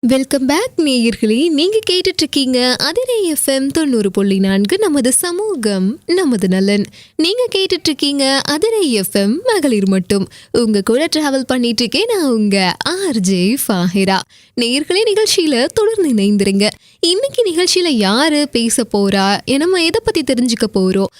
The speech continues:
அப்படின்ற ஆர்வத்தோட நிச்சயமா நீங்க எல்லாருமே வெயிட் பண்ணிட்டு இருப்பீங்க அப்படின்னு நினைக்கிறேன். இன்னைக்கு நிகழ்ச்சியில யாரு அப்படின்னு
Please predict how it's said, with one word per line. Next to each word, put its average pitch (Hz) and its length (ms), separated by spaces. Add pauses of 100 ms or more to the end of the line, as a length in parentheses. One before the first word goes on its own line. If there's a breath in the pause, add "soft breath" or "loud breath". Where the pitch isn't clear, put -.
(220 loud breath)
அப்படின்ற 339 280
ஆர்வத்தோட 320 680
நிச்சயமா 269 420
நீங்க 214 200
எல்லாருமே 240 440
வெயிட் 208 240
பண்ணிட்டு 196 340
இருப்பீங்க 190 380
அப்படின்னு 180 220
நினைக்கிறேன். 196 540 (280 loud breath)
இன்னைக்கு 381 300
நிகழ்ச்சியில 330 440
யாரு 226 300
அப்படின்னு 214 260